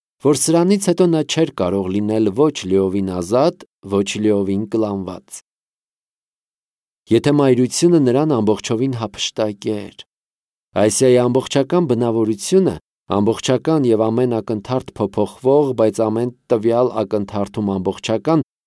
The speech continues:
թերի ոչինչ չէր հանդուրժում։ Երբեք։ Այդ դեպքում ավելի լավ է վատթարը։ Նա ազնվորեն փորձեց իրեն ամբողջությամբ նվիրել երեխային։ Հնարավոր չէ։ Դրա համար հարկավոր է պատրանք, հարկավոր է հավատալ,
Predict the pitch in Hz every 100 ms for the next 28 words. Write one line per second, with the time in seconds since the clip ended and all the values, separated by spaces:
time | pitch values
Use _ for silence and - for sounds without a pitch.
0 | _ 180 180 175 160 147 170 - 151 135
1 | 104 82 78 80 82 - - _ _ _
2 | _ _ _ - 98 113 - - - -
3 | _ _ _ _ _ _ _ _ 95 104
4 | 98 117 - 143 151 151 113 110 113 113
5 | 123 127 123 127 - 139 120 87 _ _
6 | _ _ _ _ _ _ _ _ - 104
7 | 139 135 160 156 170 214 220 - 175 -
8 | 180 180 139 143 156 147 139 135 - 127
9 | - 110 123 165 170 127 117 120 113 123
10 | 143 131 123 127 131 - 143 156 120 73
11 | _ _ _ _ _ _ _ - 120 131
12 | 135 131 127 113 - 110 87 _ _ _
13 | _ _ _ _ 123 147 143 147 156 131
14 | 117 110 123 117 131 127 - 113 - 98
15 | 92 85 80 110 117 131 131 135 123 120
16 | 120 123 - 151 165